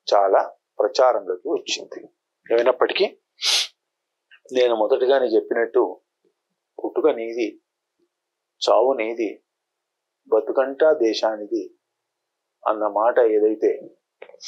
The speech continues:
జయప్రకాష్ నారాయణ గారు మరణించిన వెంటనే కాళోజీ గారు అన్నారో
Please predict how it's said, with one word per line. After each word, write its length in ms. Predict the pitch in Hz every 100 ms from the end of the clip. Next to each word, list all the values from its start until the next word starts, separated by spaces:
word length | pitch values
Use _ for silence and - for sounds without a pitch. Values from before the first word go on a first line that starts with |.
| - _ _
జయప్రకాష్ 520 | 117 113 131 131 127 -
నారాయణ 360 | 110 107 110 107
గారు 220 | 107 107
మరణించిన 580 | 98 101 110 117 - 110
వెంటనే 460 | 98 98 117 113 - _ _ _ _ _ _ _ _ _
కాళోజీ 400 | 110 104 113 113
గారు 180 | 110 101
అన్నారో 420 | 92 101 104 117